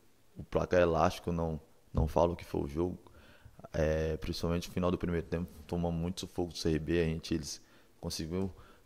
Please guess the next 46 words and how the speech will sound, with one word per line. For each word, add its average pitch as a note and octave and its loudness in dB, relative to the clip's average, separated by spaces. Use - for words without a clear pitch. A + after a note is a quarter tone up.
colocar E2+ 4
um E2 0
pouco E2 0
a - 4
gente E2+ 0
pra D#2 0
trás E2 2
da, D#2+ 2
da - -2
linha E2 -2
da D#2+ 4
bola, E2+ 6
a E2+ 2
gente F2 -4
recuou F2 -2
um E2+ -4
pouco F2+ -2
e D#2+ -2
marcamos E2 -2
muito. F#2 -2
E - -4
foi B2 4
isso, - 2
a - 4
gente A2+ 0
sabia A2 4
que - -8
não A#2+ -2
era G#2 6
jogo F2 -2
fácil, G2+ 4
era F2+ 0
um F2+ 0
time F2+ -4
de E2+ -2
muita F#2 -2
qualidade, G2 4
mas E2+ 4
graças F2+ 2
a F2+ 6
Deus F2+ 4
no F#2+ -6
segundo F#2 -2
tempo F#2 0
a F2 2
gente F2 -2